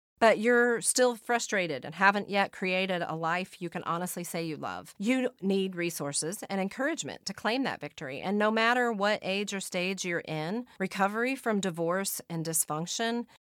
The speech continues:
is very challenging work. And the truth is, most people won't do it.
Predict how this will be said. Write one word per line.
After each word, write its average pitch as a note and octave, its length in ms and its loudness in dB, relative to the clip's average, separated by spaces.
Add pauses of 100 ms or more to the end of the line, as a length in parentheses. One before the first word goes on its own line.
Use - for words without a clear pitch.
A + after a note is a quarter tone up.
(120)
is F#3+ 420 2 (360)
very F#3+ 400 0
challenging D#3+ 640 -2
work. D3 300 -6
And D#3+ 120 -4
the D#3 60 -2
truth G3+ 420 -4
is, F3 320 -2 (120)
most E3 480 -6
people D#3 480 -8 (240)
won't D3 440 -8
do A#2+ 160 -6
it. D2+ 160 -12